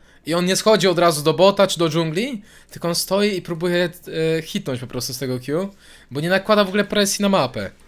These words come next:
Bo jak gracie mida, widzowie, no on teraz powiedzmy gra mida, tak, bo jest na midzie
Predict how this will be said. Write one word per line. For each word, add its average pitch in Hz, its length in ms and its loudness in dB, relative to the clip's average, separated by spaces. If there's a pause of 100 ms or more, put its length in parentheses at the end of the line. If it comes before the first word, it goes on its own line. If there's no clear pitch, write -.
(360)
Bo 135 80 -2 (220)
jak 135 180 -4
gracie 185 280 4
mida, 180 200 4
widzowie, 147 420 4 (100)
no 131 140 -4
on 131 80 -6
teraz 139 200 0
powiedzmy 147 300 0
gra 151 180 4
mida, 107 240 -4
tak, 131 240 -4
bo 117 60 -2
jest 113 140 -4
na 120 60 -6
midzie 123 280 -6